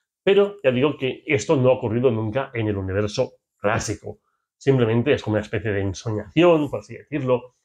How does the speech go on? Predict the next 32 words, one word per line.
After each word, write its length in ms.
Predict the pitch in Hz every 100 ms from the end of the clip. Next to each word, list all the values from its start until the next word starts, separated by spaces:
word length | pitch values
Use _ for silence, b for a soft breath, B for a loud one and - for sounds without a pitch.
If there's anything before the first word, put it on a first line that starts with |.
| _
que 80 | -
ocurre 240 | 104 127 120
en 60 |
un 60 | 110
universo 440 | 107 120 - 101
alternativo 800 | 101 98 107 110 98 120 135 139 B B _
donde 340 | - 117 107 104
Galactus 420 | 101 101 110 139
consigue 460 | 120 107 113 127 120
este 240 | - 143
gran 300 | 120 113 123
poder. 360 | 120 107 107 - _ _ _
Pero 140 | 175 156
nunca 320 | 143 139 151
ha 80 | -
pasado 500 | 104 107 107 117 - _ _ _ _ _ _ _ _ -
esto 380 | - 117 - 131
en 80 | 120
un 60 | 113
universo 600 | 113 107 104 123 - b b _ _ _
de 80 | -
la 80 | 98
Tierra 220 | 123 120
seis 200 | 120 110
uno 100 | 113
seis, 500 | 104 135 156 160 -
ni 300 | 117 113 107
tampoco 360 | 104 95 120 123
en 120 | 107
el 60 | 101
universo 260 | 104 113
Ultimate. 380 | 110 107 117 -